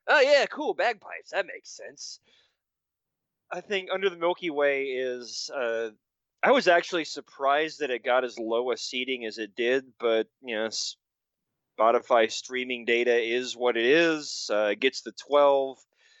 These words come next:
gets a difficult matchup, but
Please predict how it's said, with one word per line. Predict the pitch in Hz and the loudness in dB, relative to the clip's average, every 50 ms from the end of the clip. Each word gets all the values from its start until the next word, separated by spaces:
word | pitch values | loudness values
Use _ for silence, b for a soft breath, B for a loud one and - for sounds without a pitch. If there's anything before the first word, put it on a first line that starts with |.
| b b b | b b b
gets | 127 123 - 120 | -4 -4 -4 -4
a | |
difficult | 110 123 143 - - - 135 127 117 117 | 0 0 0 0 0 -6 -6 -6 -4 -2
matchup, | 120 117 113 117 - - 120 110 107 104 _ _ _ _ _ _ _ _ _ _ _ _ _ _ _ _ _ _ _ _ _ _ _ _ _ - | -2 -2 -2 -2 -2 -2 0 0 0 0 _ _ _ _ _ _ _ _ _ _ _ _ _ _ _ _ _ _ _ _ _ _ _ _ _ -2
but | 139 127 120 117 113 110 110 104 98 | 2 2 4 4 4 2 0 -4 -8